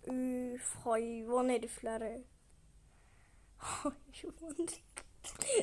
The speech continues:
Tamam oğlum, terbiyesizlik yeter bu kadar.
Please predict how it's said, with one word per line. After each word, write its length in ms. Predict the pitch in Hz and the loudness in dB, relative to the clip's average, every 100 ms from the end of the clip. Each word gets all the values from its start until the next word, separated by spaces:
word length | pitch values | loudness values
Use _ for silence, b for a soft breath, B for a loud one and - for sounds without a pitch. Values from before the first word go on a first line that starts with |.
| - | 6
Tamam 360 | 285 254 262 247 | 4 6 6 6
oğlum, 360 | 240 254 233 | 4 2 0
terbiyesizlik 840 | 247 240 233 233 247 - 226 226 233 | 2 4 4 2 0 -2 -4 -6 -4
yeter 380 | 233 233 226 220 | -2 2 0 0
bu 80 | 220 | -2
kadar. 260 | 214 220 | -2 -2